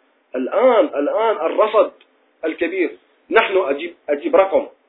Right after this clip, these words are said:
حتى لا تقول السيد يتكلم من جيبه المبارك، هالشكل إنشائيات. لا، عندي أرقام وإحصائيات. عملنا موقع على الإنترنت. أول ما تأسس مركز الدراسات التخصصية في الإمام المهدي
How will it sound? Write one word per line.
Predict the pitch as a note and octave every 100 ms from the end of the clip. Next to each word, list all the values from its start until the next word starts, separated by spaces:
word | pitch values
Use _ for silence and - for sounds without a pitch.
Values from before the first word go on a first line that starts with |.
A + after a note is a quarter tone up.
| _ _ _ _ _ -
حتى | A2 C#3
لا | F#3+
تقول | F#3 - E3
السيد | C#3 - F3+ F3+ F#3 - _ _ _ _ _ C#3
يتكلم | C3+ D3 E3+ E3+ F3 F3 F3 -
من | C#3+
جيبه | C3+ E3 D#3
المبارك، | C#3 C#3 D3 D3 A#2+ -
هالشكل | D3 - - D3
إنشائيات. | C#3+ D3+ C3+ C#3 C#3 G#2 - _ _ -
لا، | F3+
عندي | E3+ F#3+
أرقام | C#3+ C#3 F3 G3 E3+
وإحصائيات. | C3 A2+ C#3+ C#3 D3 G#3 - - _ _ _ _ _ _ _ _ _ _ _ _ _ _ _ -
عملنا | D#3+ F#3+ A#3+ B3+ B3 A#3+ B3 - -
موقع | D3 G#3 A3+ - E3 - _ _
على | G3 G3+
الإنترنت. | F#3 D#3+ D3 C3 A2+ - _ _ _ _ _ _ _ _ _ _ _ _ -
أول | G#3 F#3
ما | D#3+
تأسس | D3 F#3 - D#3 D#3
مركز | F3 D#3
الدراسات | C3+ C#3 C3+ C3+ F3 D3
التخصصية | C3 B2 C3+ C#3 C3 D#3+ C#3
في | F#3
الإمام | F3+ D#3 C3
المهدي | B2 A#2 B2+ D3